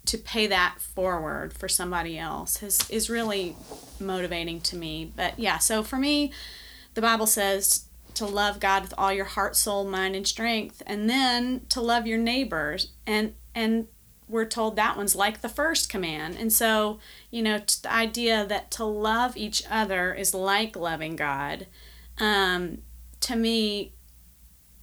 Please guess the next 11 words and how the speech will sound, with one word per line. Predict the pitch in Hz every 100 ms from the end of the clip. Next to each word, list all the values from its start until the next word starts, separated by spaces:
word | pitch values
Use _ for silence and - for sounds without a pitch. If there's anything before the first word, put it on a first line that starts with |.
| -
really | - 233 254 240 220
demonstrates | 180 - 208 202 190 - - 175 175 - -
what | 202 190 -
we're |
here | 185 - 185 175 170 165 180 -
to | - 175
do. | 156 - 185 - - -
So | - 165 160 165
I | - - - -
just | - 220
wanna, | 214 196 170